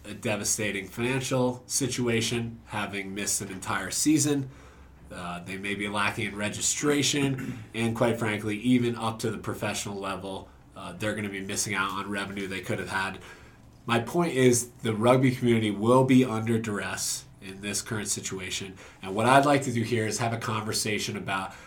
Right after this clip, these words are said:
when it's safe to return, how people can <clears throat> inject themselves in the community, how they can help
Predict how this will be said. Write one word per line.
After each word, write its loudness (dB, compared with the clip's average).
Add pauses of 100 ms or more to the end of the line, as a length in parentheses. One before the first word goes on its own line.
(160)
when 2
it's 2
safe 6
to 2
return, 0
how 0
people -2 (160)
can 0
<clears throat> -6
inject 0
themselves 0
in -2
the 0
community, -2 (220)
how 6
they 6
can -2
help 0